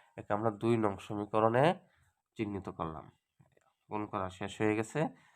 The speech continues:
তাহলে প্রথম কাজটা ছিল আংশিক ভগ্নাংশে, যে, আহ, এক নং সমীকরণ ধরার পরে যে এক নং সমীকরণকে যে, অ, হর আছে, হর দ্বারা আমরা কি করাম?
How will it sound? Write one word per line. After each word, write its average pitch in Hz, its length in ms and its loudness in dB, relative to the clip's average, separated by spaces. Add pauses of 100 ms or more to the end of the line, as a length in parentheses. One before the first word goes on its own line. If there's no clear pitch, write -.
(120)
তাহলে 113 220 -6
প্রথম 135 280 4
কাজটা 135 260 0
ছিল 135 160 4
আংশিক 131 360 10
ভগ্নাংশে, 135 500 6
যে, 120 200 4 (580)
আহ, 117 220 12
এক - 120 4
নং 123 120 6
সমীকরণ 127 640 10
ধরার 113 240 12
পরে 127 280 10 (480)
যে 120 60 4
এক 123 100 4
নং 123 140 8
সমীকরণকে 123 720 6 (240)
যে, 107 200 2 (340)
অ, 101 100 0 (320)
হর 117 260 10
আছে, 113 280 6
হর 117 220 12
দ্বারা 107 180 8
আমরা 101 160 8
কি 101 120 4
করাম? 117 260 10